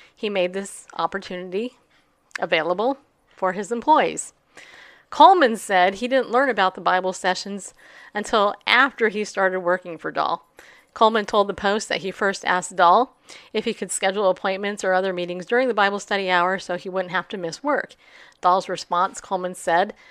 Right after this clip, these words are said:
was that there was no other option and that Cole-, Coleman had to be there, which I don't, I don't agree with that.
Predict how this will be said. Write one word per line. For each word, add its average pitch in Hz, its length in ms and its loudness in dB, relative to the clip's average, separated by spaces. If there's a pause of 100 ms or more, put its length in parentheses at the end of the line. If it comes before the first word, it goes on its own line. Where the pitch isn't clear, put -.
(220)
was 196 240 -2
that 175 240 -2
there 175 180 2
was 175 200 -2
no 185 160 0
other 175 200 2
option 185 460 -2
and 170 140 -8
that 160 160 -4
Cole-, 180 400 0 (100)
Coleman 196 460 2 (140)
had 170 180 2
to 190 60 -10
be 254 180 -2
there, - 260 -6 (220)
which - 260 -10 (100)
I 311 100 -4
don't, 381 260 -2 (360)
I 269 140 2
don't 415 180 0
agree 247 280 0
with 202 160 0
that. 170 320 2